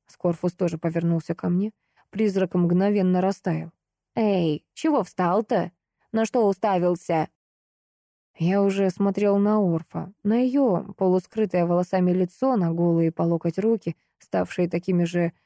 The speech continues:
жилистыми и сильными, как у брата. Шею покрывали раны, точнее, кожа была содрана,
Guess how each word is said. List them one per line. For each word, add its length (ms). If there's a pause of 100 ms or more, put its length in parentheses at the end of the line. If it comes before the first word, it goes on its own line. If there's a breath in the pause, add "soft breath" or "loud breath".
(140)
жилистыми 600
и 40
сильными, 400
как 220
у 20
брата. 460 (400)
Шею 320
покрывали 480
раны, 360
точнее, 460
кожа 260
была 280
содрана, 580